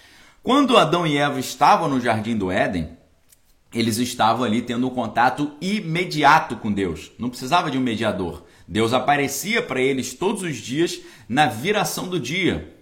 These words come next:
Ou seja, quando o sol nascia e quando o sol se punha.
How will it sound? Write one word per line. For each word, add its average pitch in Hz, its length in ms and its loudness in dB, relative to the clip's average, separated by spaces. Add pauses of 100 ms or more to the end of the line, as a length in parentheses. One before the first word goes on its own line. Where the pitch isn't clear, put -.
(120)
Ou 120 100 -8
seja, 90 520 0 (340)
quando 139 240 2
o 139 40 0
sol 120 300 2
nascia 196 580 -2 (140)
e 117 80 -8
quando 131 220 -2
o 147 40 -4
sol 131 220 -4
se 165 160 -4
punha. 160 520 0